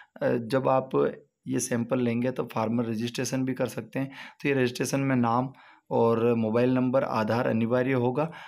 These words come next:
बाकी जो भी डिटेल्स हैं वो जिला, उपजिला और आपका गांव,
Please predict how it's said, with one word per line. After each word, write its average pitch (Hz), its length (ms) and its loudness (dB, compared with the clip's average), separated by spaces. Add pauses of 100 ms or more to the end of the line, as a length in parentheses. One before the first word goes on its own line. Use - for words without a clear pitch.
(140)
बाकी 135 260 0
जो 160 180 0
भी 156 140 -2
डिटेल्स 127 600 -2
हैं 135 180 -2 (300)
वो 120 160 2
जिला, 113 420 2
उपजिला 120 580 0
और 123 200 0
आपका 113 300 -2
गांव, 110 340 -2